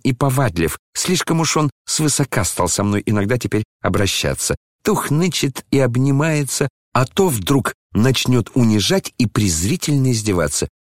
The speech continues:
Ну, тут я возьму, да нарочно полу-то и выставлю. <laughs> До свидания, князь.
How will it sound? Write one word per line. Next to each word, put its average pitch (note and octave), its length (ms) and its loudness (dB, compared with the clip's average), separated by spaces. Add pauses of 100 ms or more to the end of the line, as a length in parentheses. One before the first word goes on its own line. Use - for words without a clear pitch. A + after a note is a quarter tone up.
(100)
Ну, E3 220 2
тут - 300 -2
я C#3+ 140 4
возьму, D#3 420 2 (260)
да A#2 180 2
нарочно A#2 680 2 (120)
полу-то A2+ 580 2 (340)
и D#3 120 2
выставлю. G#2+ 680 0 (480)
<laughs> - 460 -6
До D3+ 140 0
свидания, A2 480 0
князь. F#2 260 -2